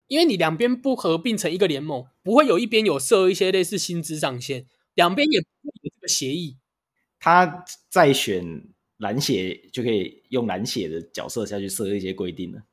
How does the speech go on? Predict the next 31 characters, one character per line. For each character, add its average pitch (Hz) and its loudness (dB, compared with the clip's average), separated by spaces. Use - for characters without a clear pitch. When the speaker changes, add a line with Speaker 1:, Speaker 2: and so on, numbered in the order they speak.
Speaker 1:
有 175 2
这 277 4
么 254 6
简 156 -4
单 220 6
吗？ 226 2
Speaker 2:
大 131 4
家 139 2
愿 143 0
意 139 -4
坐 147 -2
下 135 2
来 120 2
谈 104 -4
就 127 -4
是 131 -4
好 95 -4
事 127 -6
啊， 123 -8
我 101 -16
们 107 -6
人 117 -2
性 147 -2
本 98 -6
善 113 -4
啊。 - -16
Speaker 1:
是 - -12
啊， 120 -6
我 123 -8
们， 131 -12
那， 196 0